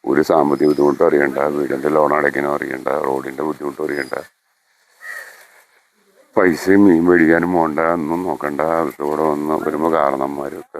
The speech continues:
ഉണ്ടാക്കി വെച്ചിട്ടുണ്ടാവും. പിന്നെ ഈ കുട്ടിക്കാലം, ഈ കുട്ടിക്കാലം ഇനി ഒരിക്കലും തിരിച്ചു കിട്ടില്ല,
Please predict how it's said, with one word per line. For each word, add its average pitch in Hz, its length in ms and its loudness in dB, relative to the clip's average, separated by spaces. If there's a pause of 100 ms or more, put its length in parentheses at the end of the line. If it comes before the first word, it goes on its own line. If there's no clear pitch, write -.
ഉണ്ടാക്കി 73 320 -6
വെച്ചിട്ടുണ്ടാവും. 76 460 -6
പിന്നെ 67 240 -18 (400)
ഈ 69 180 -16
കുട്ടിക്കാലം, 71 540 -2 (280)
ഈ 65 100 -20
കുട്ടിക്കാലം 71 380 2
ഇനി 82 140 2
ഒരിക്കലും 82 280 0
തിരിച്ചു 82 220 2
കിട്ടില്ല, 69 300 -4